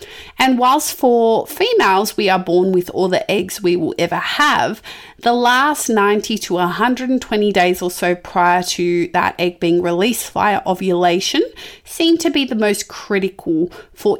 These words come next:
influencing the fluid that surrounds the egg. That's called the follicular fluid.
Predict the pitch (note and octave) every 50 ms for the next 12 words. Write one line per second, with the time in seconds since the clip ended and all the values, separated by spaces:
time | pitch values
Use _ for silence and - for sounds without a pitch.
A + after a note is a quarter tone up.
0 | - - A3+ B3 B3+ C4+ C4 - - D4+ D4 C#4+ D4 C#4+ C#4 - D#4 D4+ D4 C#4+
1 | D4 C#4+ - - - G#3+ G3 F#3+ F#3+ F#3 F#3+ F#3 F#3+ - - - - - - F#3
2 | E3+ F3 F3 E3 E3 F3 F3 - - E3+ - - A3 G#3 D3 - - - - -
3 | - - - - - - - F3 F3 F3+ - F#3 - - - - G3+ G3 G3 G3
4 | G3 G#3 C4 C4+ - - - A3+ F#3 D#3 C#3+ - - - - G#2 G#2 - C#3+ A3
5 | C4+ - -